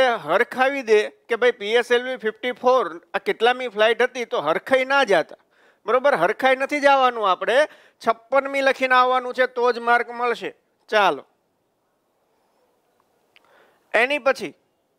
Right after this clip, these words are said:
એની પછી એના વિશે જ બીજો પ્રશ્ન છે કે તાજેતરમાં ઈસરો દ્વારા ઈ ઓ એસ સિક્સ, મતલબ કે અર્થ ઓબ્ઝર્વેશન સેટેલાઇટ સિક્સ, આપણે જ્યારે સેટેલાઇટ ભણ્યા ત્યારે તમને કીધું હતું કે અર્થ ઓબ્ઝર્વેશન સેટેલાઇટ મોટા ભાગે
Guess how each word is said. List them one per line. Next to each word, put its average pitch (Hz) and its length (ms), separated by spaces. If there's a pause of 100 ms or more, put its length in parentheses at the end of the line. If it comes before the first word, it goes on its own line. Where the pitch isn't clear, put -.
(160)
એની 262 280
પછી 247 440
એના 254 300
વિશે 262 320
જ 233 220
બીજો 233 240
પ્રશ્ન 233 380
છે 220 240 (1400)
કે 262 100
તાજેતરમાં 254 840
ઈસરો 214 320
દ્વારા 226 480
ઈ 226 160
ઓ 247 160
એસ 214 260 (140)
સિક્સ, 240 300
મતલબ 214 360
કે 254 160
અર્થ 247 400
ઓબ્ઝર્વેશન 226 760
સેટેલાઇટ 202 600 (280)
સિક્સ, - 460
આપણે 247 420
જ્યારે 214 380
સેટેલાઇટ 226 500
ભણ્યા 208 340
ત્યારે 220 300
તમને 214 280
કીધું 208 240
હતું 240 180
કે 247 120
અર્થ 208 340
ઓબ્ઝર્વેશન 214 720
સેટેલાઇટ 208 600
મોટા 220 460
ભાગે 185 580